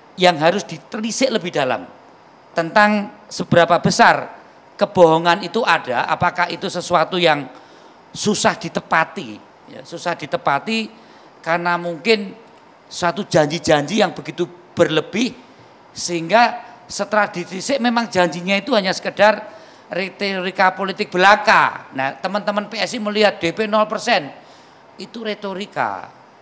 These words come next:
Itu sesuatu yang tidak mungkin bisa ditepati.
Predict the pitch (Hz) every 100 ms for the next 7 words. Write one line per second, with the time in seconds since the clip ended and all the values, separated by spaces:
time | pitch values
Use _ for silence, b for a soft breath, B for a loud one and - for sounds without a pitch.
0 | _ - - 233 202 190 196 170 254 247
1 | 226 220 262 254 - - 220 330 302 269
2 | 214 185 175 151 151 156 156 156 165 139
3 | 113 104